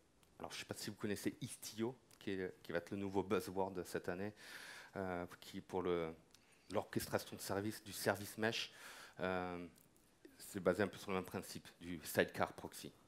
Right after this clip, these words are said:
Euh, ah oui, et j'ai oublié le plus, un, enfin pas le plus important, celui qui est très important, c'est notre librairie JavaScript. Donc, euh, n'importe quelle app, euh, web app qu'on va sécuri-, euh, qu'on veut, qu'on veut utiliser avec Keycloak, ben, on va utiliser, euh, notre librairie JavaScript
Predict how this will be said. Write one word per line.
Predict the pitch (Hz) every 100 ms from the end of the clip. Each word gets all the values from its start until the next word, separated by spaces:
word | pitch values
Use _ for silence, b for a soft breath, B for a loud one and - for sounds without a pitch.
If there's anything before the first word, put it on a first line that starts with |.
| - - B B B B B B B B B B B -
Euh, | 139 151
ah | 156
oui, | 147 143
et | 139
j'ai | 131
oublié | 120 127 143 135
le | 127 131
plus, | - 131 131
un, | 123 117
enfin | - - 80
pas | 78
le | 80
plus | - 87
important, | 80 - 104 104 -
celui | 98
qui | -
est |
très | - 110
important, | 104 101 123
c'est | - 101
notre | 95 -
librairie | 101 98 104 110
JavaScript. | 104 95 95 - 127
Donc, | 104 90 107
euh, |
n'importe | 95 117 - -
quelle | - 117 -
app, | 117 - - -
euh, | 104
web | 98 110 107
app | 113 113 - - - b b b b - -
qu'on | - 101
va | 95
sécuri-, | - 104 110 101 101
euh, | 101
qu'on | - 92
veut, | 98 98 95 -
qu'on | - 92
veut | 98
utiliser | - 90
avec | 82 90 - -
Keycloak, | - - 107 -
ben, | 85
on | 82
va | 85 85
utiliser, | 82 87 82 98 90
euh, | 80 76
notre | 80 - 90
librairie | 92 98 87 104
JavaScript | 92 82 - - 117 -